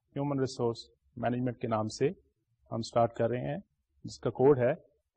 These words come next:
ایم جی ٹی فائیو زیرو ون، اور آج اس کا پہلا لیکچر یا سیشن ہے۔ اس میں ہم آپ کے ساتھ، میں کوشش کروں گا کہ اس سبجیکٹ کو تھوڑا سا آپ کو انٹروڈیوس کراؤں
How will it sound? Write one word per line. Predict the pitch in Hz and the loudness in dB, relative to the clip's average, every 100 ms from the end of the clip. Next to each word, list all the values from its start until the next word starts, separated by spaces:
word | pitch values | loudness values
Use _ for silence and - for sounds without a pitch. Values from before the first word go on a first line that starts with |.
| 120 | -4
ایم | 127 | -2
جی | 113 123 | -2 -4
ٹی | 120 120 | -4 -4
فائیو | - 110 | -2 -2
زیرو | 101 113 110 | -2 -2 0
ون، | 160 127 - _ _ _ _ _ _ _ _ - | 0 -2 -8 _ _ _ _ _ _ _ _ -2
اور | 120 | 2
آج | 127 127 160 - - _ _ _ | 6 8 8 4 -10 _ _ _
اس | - - | -12 -4
کا | 127 170 - _ _ _ _ | -2 -2 -8 _ _ _ _
پہلا | 123 123 123 170 _ _ - | 2 2 2 -2 _ _ -4
لیکچر | 113 - 131 - _ - | -4 -2 -4 -4 _ -6
یا | 117 | -4
سیشن | - 110 117 | -2 -4 -6
ہے۔ | 98 - _ _ _ _ _ _ _ _ | -8 -14 _ _ _ _ _ _ _ _
اس | 135 - | -6 2
میں | 208 | 6
ہم | 196 185 | 8 10
آپ | 170 - | 8 6
کے | |
ساتھ، | 165 143 160 - _ _ _ _ | 4 6 6 2 _ _ _ _
میں | 127 | -2
کوشش | - 127 170 | 0 0 -2
کروں | - 127 120 | 0 0 0
گا | 139 - _ _ _ _ _ _ _ _ | 0 -2 _ _ _ _ _ _ _ _
کہ | 131 127 | -2 0
اس | 143 - | 0 2
سبجیکٹ | 127 117 135 | 2 2 0
کو | - 135 143 _ _ | 0 -2 -2 _ _
تھوڑا | 160 180 | 0 4
سا | 160 | 6
آپ | 135 - | 4 4
کو | |
انٹروڈیوس | 127 120 113 120 - | -2 -2 -4 -4 0
کراؤں | 117 113 | 0 0